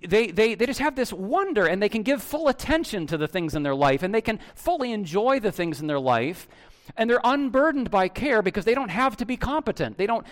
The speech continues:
they, they, they, they're at rest. And then that changes. It always changes, and at some point, children begin to kind of grow out of that, and they become self-aware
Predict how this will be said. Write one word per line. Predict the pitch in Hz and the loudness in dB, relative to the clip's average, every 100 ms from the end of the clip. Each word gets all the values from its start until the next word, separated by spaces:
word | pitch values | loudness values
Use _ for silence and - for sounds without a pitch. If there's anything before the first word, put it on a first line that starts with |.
| - | -2
they, | 208 | 0
they, | 202 202 220 | 0 2 2
they, | 185 208 | 4 0
they're | 170 202 | 2 0
at | 165 | 2
rest. | 185 175 113 - - - _ _ _ - - - | 4 2 2 -6 -18 -20 _ _ _ -20 -20 -6
And | 208 | -2
then | 247 | 0
that | 349 | -2
changes. | - - 330 320 127 87 - - - | -4 -4 -2 -4 -6 -10 -14 -14 -4
It | 170 | 2
always | 175 233 - | 2 0 -6
changes, | 247 247 226 123 101 135 | -6 -4 -6 -6 -6 -8
and | - 180 | -6 -6
at | - | -6
some | 240 349 | -8 -6
point, | - 190 180 | -4 -4 -4
children | - 180 220 254 - - | -4 -4 -4 -10 -12 -10
begin | 160 156 180 185 | -6 -4 -4 -4
to | 160 | -10
kind | - 185 | -8 -10
of | 185 | -4
grow | 170 | 0
out | 220 277 | 2 2
of | |
that, | 147 135 | 2 0
and | 165 156 | -2 -4
they | 165 | -2
become | 165 - 233 330 | -4 -6 -8 -8
self-aware | - - 214 214 - 185 170 175 117 92 127 | -10 -4 -4 -4 -6 -6 -2 0 -2 -4 -8